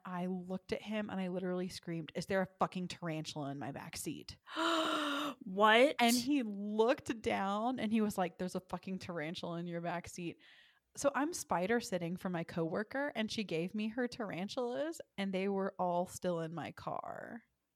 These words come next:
Speaker 2: Oh my
Speaker 1: And I
Speaker 2: God.
Speaker 1: had forgotten to take, I'm sorry, one of them was still in my car. I had forgotten to take one of them out of my car. So it was still in its enclosure,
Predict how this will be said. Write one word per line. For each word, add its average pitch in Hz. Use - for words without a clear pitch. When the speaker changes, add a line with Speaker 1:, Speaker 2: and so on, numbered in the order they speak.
Speaker 2:
Oh 262
my 247
Speaker 1:
And 220
I 202
Speaker 2:
God. 202
Speaker 1:
had 370
forgotten 226
to 233
take, 180
I'm 208
sorry, 175
one 208
of 208
them 185
was 175
still 170
in 170
my 165
car. 175
I 247
had 240
forgotten 226
to 240
take 247
one 202
of 196
them 208
out 175
of 180
my 175
car. 170
So 233
it 233
was 226
still 240
in 254
its 269
enclosure, 233